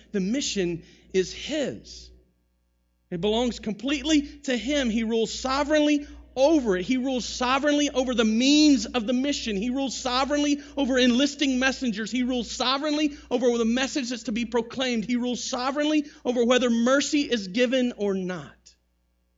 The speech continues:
But he does demand our response. He does demand our response.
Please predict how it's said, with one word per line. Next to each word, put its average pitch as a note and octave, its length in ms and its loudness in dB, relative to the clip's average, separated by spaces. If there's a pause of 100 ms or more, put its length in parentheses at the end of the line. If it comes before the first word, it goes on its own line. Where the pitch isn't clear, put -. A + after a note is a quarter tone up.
(1300)
But B2+ 420 -18 (2250)
he C#3+ 140 -10
does B2+ 300 -8
demand A2 320 -10
our G2+ 140 -14
response. - 680 -20 (2750)
He C#3+ 140 -10
does B2+ 440 -8
demand A#2 600 -12 (580)
our A#2 100 -12
response. - 800 -18